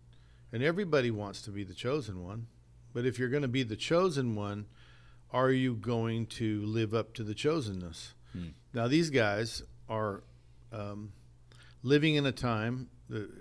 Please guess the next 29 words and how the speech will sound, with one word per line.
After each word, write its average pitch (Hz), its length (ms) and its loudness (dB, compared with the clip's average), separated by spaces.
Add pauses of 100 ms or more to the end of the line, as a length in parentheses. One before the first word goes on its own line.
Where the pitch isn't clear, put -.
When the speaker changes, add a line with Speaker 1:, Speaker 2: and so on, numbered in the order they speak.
(340)
Speaker 1:
their, 117 300 0
their 113 260 0
clan, 123 800 -2
the, 113 80 -4 (100)
the 110 140 -6
Levites, 113 760 -2 (540)
have 127 240 0
been 113 240 0
doing 143 320 4
this 107 220 -2
forever. 110 800 -4 (840)
And 120 320 -2
they're 123 140 0
not 151 240 4
only 165 200 2
chosen 131 440 4
as 110 180 0
Israel, 110 340 2
but 101 160 -4
they're 104 140 -2
chosen 120 420 0
as 110 160 -2
Levites. 117 600 -2 (360)
They're 147 120 0
chosen 127 420 4
as 117 140 0
priests - 420 0
and 120 160 -2
Pharisees. 110 600 -2